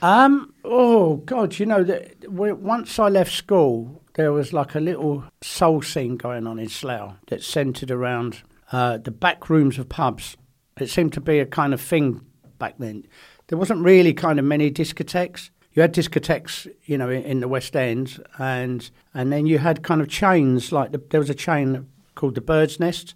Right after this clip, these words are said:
who had, uh, clubs. They had one on the King's Road, they had one in Fulham, they had one in,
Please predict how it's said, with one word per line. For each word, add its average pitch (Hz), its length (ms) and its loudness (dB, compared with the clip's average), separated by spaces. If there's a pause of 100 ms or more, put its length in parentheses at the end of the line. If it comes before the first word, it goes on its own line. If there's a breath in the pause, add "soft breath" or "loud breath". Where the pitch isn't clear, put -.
(140)
who 147 180 2
had, 135 320 0
uh, 127 400 -2 (400)
clubs. - 460 -8
They 147 240 -6
had 139 120 -2
one 135 160 -4
on 123 140 -4
the 120 60 -8
King's 127 340 -4
Road, 131 340 0
they 120 80 -6
had 117 120 -8
one 120 180 -6
in 113 80 -10
Fulham, 131 460 -4
they 117 80 -6
had 113 160 -12
one 120 200 -10
in, 113 380 -12